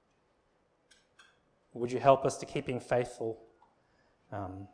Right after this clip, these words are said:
faithful to the task of the gospel going forth to the ends of the earth? And Father in heaven, we want to pray,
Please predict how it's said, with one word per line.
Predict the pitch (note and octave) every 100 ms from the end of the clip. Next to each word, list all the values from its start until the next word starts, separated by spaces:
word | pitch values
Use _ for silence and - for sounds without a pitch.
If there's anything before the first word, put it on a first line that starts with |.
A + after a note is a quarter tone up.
| - _ _ _ _ _ _ _ _ _ -
faithful | - C#3 C3+ B2+
to | A#2
the | A2
task | - B2+ E3+ - - -
of | G#2
the |
gospel | G2 C#3 - B2+
going | B2 A#2 A2
forth | - C#3 D3+ -
to |
the | G#2+ G#2+
ends | A#2 A2
of |
the | G#2 G2
earth? | A2 - - - _ _ _ _ - _ _ _ _ _ _ _ _ _ _ _ _ _ _ _ _ _ _ _ - - _ _ _ _ _
And | B2+
Father | A#2+ C3+ C3+
in | C3+
heaven, | C3 B2+ B2+ B2+
we | D3
want | D#3 D3+
to | -
pray, | A#2 G#2+ A#2